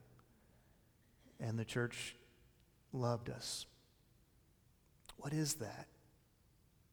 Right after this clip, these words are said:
That's being dear friends. It's being genuine. It's being Christians. And I pray that you know that I love you too.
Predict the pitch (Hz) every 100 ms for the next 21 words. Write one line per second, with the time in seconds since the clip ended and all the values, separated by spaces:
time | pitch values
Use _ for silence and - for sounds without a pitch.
0 | - - 117 113 - 135 127 120 123 -
1 | 123 110 101 - - - - - - -
2 | - - - - - - - - - -
3 | - 120 113 104 113 110 101 110 113 -
4 | - - - - - - - - - -
5 | - 110 104 113 110 - 120 120 - -
6 | - - - - - - - - - -
7 | - - - - 254 262 - 117 120 120
8 | 120 123 120 113 117 131 113 107 113 110
9 | 110 107 107 - 101 113